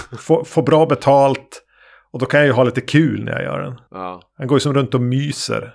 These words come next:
Speaker 1: Russell Crowe.
Speaker 2: Fan, kunde fått fler scener tycker jag i, i, i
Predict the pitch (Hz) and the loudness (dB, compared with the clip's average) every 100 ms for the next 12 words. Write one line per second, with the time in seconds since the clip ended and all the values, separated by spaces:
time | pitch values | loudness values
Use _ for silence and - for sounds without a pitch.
0 | _ 120 - - - 65 65 _ 73 82 | _ -10 -10 -12 -8 -8 -8 _ -16 -14
1 | - 123 127 120 - 147 139 139 123 - | -12 -12 -12 -16 -8 -4 -4 -6 -10 -10
2 | 101 107 92 90 87 - 90 90 - | -12 -10 -8 -10 -12 -16 -18 -18 -18